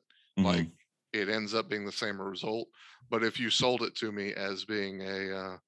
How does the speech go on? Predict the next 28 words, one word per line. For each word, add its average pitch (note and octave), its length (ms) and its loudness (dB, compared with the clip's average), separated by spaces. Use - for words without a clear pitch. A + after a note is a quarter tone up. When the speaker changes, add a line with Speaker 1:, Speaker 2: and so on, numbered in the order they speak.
Speaker 2:
like, G2 140 -2
the G#2 100 -4
top A2 280 0
two A2+ 240 0
are G#2 80 -2
just F#2+ 220 -4
in, G#2+ 320 -2
and G#2 140 -6
then G#2 160 -4
the G#2 60 -4
rest G2+ 360 0
of G2 60 -14
the - 40 -12
four A2+ 280 -2
are G#2+ 60 0
doing G#2 260 -4
a G2+ 80 -2
play-in. A2+ 560 -2
Speaker 1:
<laughs> - 0 -
Right. G#2+ 440 10
Speaker 2:
But C3+ 140 4
then C3+ 300 6
when A#2+ 220 2
you, A2 320 0
when A2 120 -2
you G#2 100 -6
flip C#3+ 340 2
it A2 160 -2